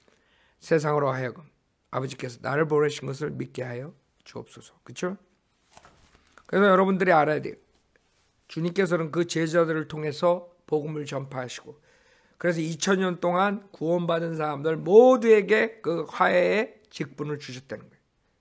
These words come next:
그 당시에 사도들만 얘기하는 게. 그러니까 여러분은 책임감이 있어요. 구원받고 난 사람들. 그 화해의 직분을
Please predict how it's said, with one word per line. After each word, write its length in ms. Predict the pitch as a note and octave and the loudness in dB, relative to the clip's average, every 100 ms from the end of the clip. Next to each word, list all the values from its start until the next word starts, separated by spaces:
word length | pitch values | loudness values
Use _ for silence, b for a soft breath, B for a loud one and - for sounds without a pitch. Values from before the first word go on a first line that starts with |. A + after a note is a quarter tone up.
| _ | _
그 100 | - | -4
당시에 300 | F3 F#3+ G3 | -2 0 -2
사도들만 640 | F#3+ F3 F3 E3 E3 D3+ C#3 | -2 -2 -2 -4 -6 -8 -10
얘기하는 300 | C3+ C#3+ E3 | -10 -12 -14
게. 100 | G3 _ _ _ _ _ _ _ _ _ _ _ _ _ _ _ _ _ _ _ _ _ _ _ _ _ _ _ _ _ _ _ _ | -18 _ _ _ _ _ _ _ _ _ _ _ _ _ _ _ _ _ _ _ _ _ _ _ _ _ _ _ _ _ _ _ _
그러니까 160 | - F#3+ | 0 2
여러분은 560 | F#3 F#3 G3 G#3+ D3 - _ | 4 2 4 2 0 -8 _
책임감이 580 | - B3 G#3+ A3+ F#3 C#3+ | -6 -2 0 2 0 0
있어요. 280 | C3+ - - _ | -8 -16 -20 _
구원받고 420 | F3 E3+ E3+ F3 | -4 0 -2 -2
난 180 | D3+ C3+ | -6 -6
사람들. 440 | C3+ C3+ A#2+ E3+ - _ _ _ _ _ _ _ | -6 -6 -8 -16 -20 _ _ _ _ _ _ _
그 140 | - D#3 | -4 -2
화해의 440 | - G3+ G3 G3+ | 4 6 6 4
직분을 680 | - D#3 - F3 G#3 E3+ | -4 -10 -6 -2 -2 -2